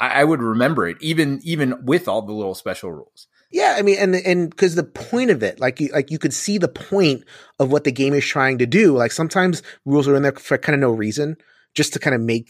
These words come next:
Speaker 2: like, to get in the way and make things harder. But, like, here, it's, there's a, there's a reason for everything. Like, and it's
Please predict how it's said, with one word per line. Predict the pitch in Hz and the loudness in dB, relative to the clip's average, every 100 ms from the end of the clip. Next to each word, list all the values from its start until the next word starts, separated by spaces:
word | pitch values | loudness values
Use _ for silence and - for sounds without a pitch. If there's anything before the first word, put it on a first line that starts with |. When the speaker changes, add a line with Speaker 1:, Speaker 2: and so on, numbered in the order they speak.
| - | -2
Speaker 2:
like, | 139 123 | 0 0
to | 120 | -2
get | 117 - | -4 -2
in | |
the | 110 104 | 2 2
way | 107 | 4
and | 110 | 2
make | 110 101 | 0 -4
things | 101 - | -8 -6
harder. | 95 113 120 - - - | -4 -2 -4 -6 -4 0
But, | 135 | 2
like, | 123 110 | 2 0
here, | - 220 262 151 135 | -4 0 2 2 2
it's, | 147 - | 0 2
there's | 127 123 | 0 2
a, | 131 | 0
there's | 117 113 | 0 -2
a | 123 | 0
reason | 127 214 185 131 | 2 2 0 0
for | 123 113 117 | 0 0 -2
everything. | 143 233 - 113 | 0 0 0 -2
Like, | 110 127 | -2 -2
and | 120 | -2
it's | - | -4